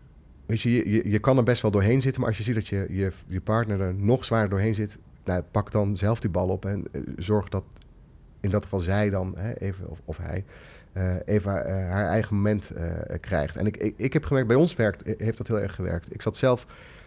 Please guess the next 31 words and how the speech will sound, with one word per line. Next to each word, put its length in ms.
vorig 280
jaar 180
op 80
een 60
gegeven 300
moment, 360
ik 120
had 160
echt, 320
we 60
hadden 200
en 160
een 60
verbouwing 520
en 220
er 60
was 140
corona 560
en, 500
eh, 640
onze 200
tweede 460
dochter 300
werd 140
geboren. 400
Het 100
wa-, 140
het 100
was 120
echt 160
zo'n 180